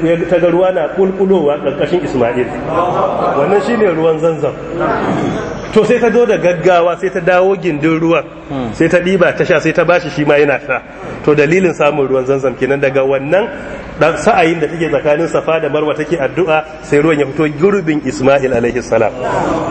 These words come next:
Speaker 1: A lokacin kuma sai shi Isma'il ɗin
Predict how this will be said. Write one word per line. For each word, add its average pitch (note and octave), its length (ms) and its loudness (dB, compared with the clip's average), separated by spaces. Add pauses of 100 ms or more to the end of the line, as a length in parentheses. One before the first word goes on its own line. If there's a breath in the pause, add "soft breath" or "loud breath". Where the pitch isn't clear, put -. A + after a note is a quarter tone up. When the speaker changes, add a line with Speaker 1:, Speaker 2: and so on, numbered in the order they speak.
(140)
Speaker 1:
A E3+ 120 4
lokacin B3 640 2
kuma A3+ 220 0
sai B3+ 280 0
shi D4 340 -2
Isma'il G3 600 0
ɗin C4 240 2